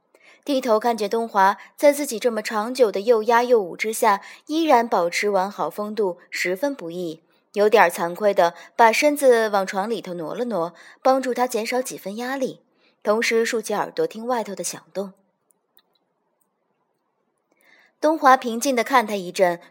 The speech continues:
突然道：“我觉得你对我是不是有什么误会？”这个“会”字刚落地，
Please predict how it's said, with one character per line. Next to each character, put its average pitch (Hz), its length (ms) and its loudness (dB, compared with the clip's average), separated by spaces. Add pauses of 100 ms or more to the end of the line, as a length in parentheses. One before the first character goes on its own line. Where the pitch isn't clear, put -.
突 226 140 0
然 170 220 0
道 165 400 2 (1160)
：“我 160 260 -4
觉 165 300 -2
得 175 640 2 (960)
你 170 120 -8
对 233 140 6
我 175 160 4
是 - 160 -6
不 190 80 -14
是 196 140 -8
有 156 100 -6
什 147 140 -12
么 156 100 -10
误 208 160 -8
会？” - 280 -12 (3500)
这 359 160 0
个 294 120 -2
“会” 320 280 2
字 208 360 2
刚 233 200 4
落 220 160 4
地， 196 300 -6